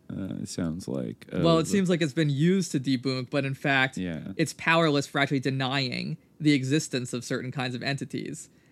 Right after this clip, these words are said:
Speaker 1: Uh.
Speaker 2: What it does at most is prese-, is prevent us from positively affirming their existence. And we could deny the existence of certain entities if we were in a position to assess all the possible sufficient reasons, but we aren't. Um, and I think that applies
Speaker 1: Yeah.
Speaker 2: to, like,
Speaker 1: Well
Speaker 2: that can be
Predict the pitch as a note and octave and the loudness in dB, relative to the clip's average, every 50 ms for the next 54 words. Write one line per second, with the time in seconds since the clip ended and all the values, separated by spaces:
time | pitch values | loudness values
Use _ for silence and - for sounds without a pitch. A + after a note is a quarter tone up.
0 | _ _ _ _ _ _ _ _ _ - D3 C#3 C3+ D3 C#3+ C#3 C3+ D#3 D3+ D3 | _ _ _ _ _ _ _ _ _ -2 0 4 6 6 6 6 6 4 4 2
1 | C#3 - D3+ D#3+ D#3+ - D3 D3 C#3+ D#3 E3+ D#3 C3 C3+ C3+ - - C3+ - - | 2 4 4 4 4 4 2 2 4 6 6 6 6 4 2 -2 -8 -6 -4 -2
2 | C#3+ C3 C#3+ C3+ - - C#3+ C3+ B2 - - C3+ B2 C#3+ C#3 C3+ C#3 C3 B2 - | -2 0 0 -2 -2 0 0 0 0 -2 -2 0 2 2 0 2 0 -2 -2 -4
3 | C3 C3 - - C3 B2+ C3 B2+ C#3 B2 B2 A#2+ C3 B2+ C3 - - - D#3 D#3+ | -6 -6 -6 -4 -2 -2 -2 -2 -2 -4 -4 -2 -2 -2 -4 -4 -4 -4 -2 0
4 | D3+ C#3 C3 B2+ B2+ C3+ D3 - _ _ _ _ - C3+ C3 C3 B2+ B2 B2+ C#3 | 0 0 0 -2 -2 -4 -8 -10 _ _ _ _ 2 4 4 4 4 4 2 0
5 | C3 - - - A2 - - - - - _ _ _ _ _ _ - D#3 D3 D3 | 0 0 -2 -8 -8 -8 -10 -12 -14 -18 _ _ _ _ _ _ -2 0 2 4
6 | C#3 D3 C#3+ C3 - - A3+ A#3+ A3 F#3 G3+ F3+ E3+ D#3 D3+ D3+ C#3+ C#3+ C#3 C#3+ | 4 4 4 2 4 4 6 6 6 6 6 6 6 6 6 6 6 6 4 2
7 | C#3 C#3+ C3+ C3+ B2 - D#3 C#3 C3+ C#3+ C3+ C3 - C#3+ C3+ B2+ - - - A#3 | 0 0 -2 -2 -2 0 -2 0 0 -2 -2 -2 0 0 0 0 2 4 6 6
8 | B3 - G3+ F3 E3+ D#3+ C#3+ C#3 D3 C#3+ D3 C3+ D3 C#3 C3+ - - C#3 C#3 C#3 | 6 6 2 2 2 2 0 -2 -4 -4 -2 0 0 0 0 2 2 0 0 0
9 | - - C#3+ C#3 C#3 C3 C#3 - - C#3+ C3+ C3+ - C#3+ C3+ - - - D#3 C#3+ | -2 -2 0 2 2 2 0 -2 0 0 0 0 -2 -6 -8 -6 -4 -4 -2 -2
10 | - B2 - C#3 E3 G#3+ B3 F3+ - - A2 - D#3+ - - _ _ - - _ | -2 -4 -4 0 0 2 2 2 0 -2 -4 -6 -8 -10 -10 _ _ -20 -20 _
11 | _ _ - - D#3+ D3+ C3+ - - _ _ - D3+ D3+ D#3+ - - G#3 G#3 D#3+ | _ _ 2 4 6 6 6 2 -2 _ _ 2 6 6 6 6 6 6 6 6
12 | C3 A#2 F#2+ F2+ D3 - - - - _ _ _ _ _ _ - - D#3+ C#3+ C#3+ | 4 2 0 -4 -6 -6 -8 -12 -14 _ _ _ _ _ _ -4 2 4 6 6
13 | C#3+ C#3+ C#3+ D3 E3 F3+ F#3 F3+ D#3 C#3+ D3+ - - D#3 - G2 G2 E2+ D#2+ D2+ | 8 8 8 6 6 6 6 4 4 2 0 0 2 6 8 10 10 10 8 6
14 | D#2+ D3 C#3 C#3+ C#3 B2 C3+ D3+ D#3+ E3 F3 - G#3+ F#3 E3+ F3 D#3 B2 | 6 4 4 6 10 12 12 12 12 12 12 10 8 6 4 4 2 0